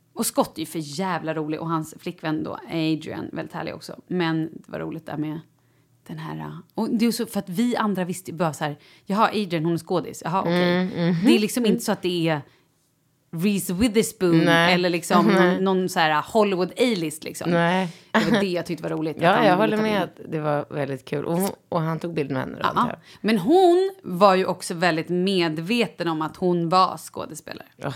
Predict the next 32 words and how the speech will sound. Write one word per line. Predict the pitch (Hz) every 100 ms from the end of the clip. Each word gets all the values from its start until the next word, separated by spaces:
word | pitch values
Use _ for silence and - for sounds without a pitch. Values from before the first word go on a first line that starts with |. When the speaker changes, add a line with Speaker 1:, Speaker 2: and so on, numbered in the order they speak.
| - -
Speaker 2:
det | 170
Speaker 1:
Lite | 143
Speaker 2:
är |
Speaker 1:
så. | -
Speaker 2:
så. | - - - - -
Speaker 1:
Men | 392
hon | 392
var | 302
ändå, | 208
jag | 185 185
gillar | 175
henne. | 262 151 -
Speaker 2:
Ju | 214
mindre | 269 302 294 202
Speaker 1:
Men | 247
Speaker 2:
kända | 185 240 190 175
de | 175 180
är, | 240 196
desto | 165 165 180
jobbigare | 180 170 151 175 160 175
är | 208 117
de. | 123 131 _ _ -
Speaker 1:
Ja, | 262 302
men | 320 339
är | - 381 554
det | 359
inte | 165 -
så? | - - 147
Speaker 2:
Jo, | 135 156 160 143 120
det | 127 151 123
är | 65
det. | -